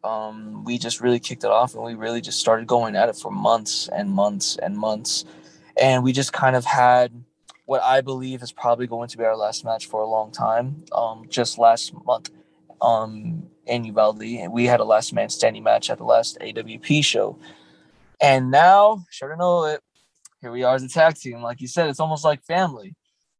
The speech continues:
So what had happened with that is we were both attending the seminar for S W E that they normally run before their shows. And just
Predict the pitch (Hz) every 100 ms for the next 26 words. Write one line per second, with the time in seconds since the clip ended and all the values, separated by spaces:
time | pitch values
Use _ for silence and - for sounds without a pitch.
0 | _ _ - 139 135 135 135 151 - 143
1 | 135 131 147 151 117 131 127 120 - -
2 | _ - 131 135 123 131 123 - 131 123
3 | 120 135 131 123 113 117 - _ _ _
4 | _ 131 120 120 123 120 120 120 117 117
5 | 120 123 120 117 117 117 117 113 - 135
6 | 120 117 - - 101 - - _ _ _
7 | _ 117 120 120 120 117 120 - -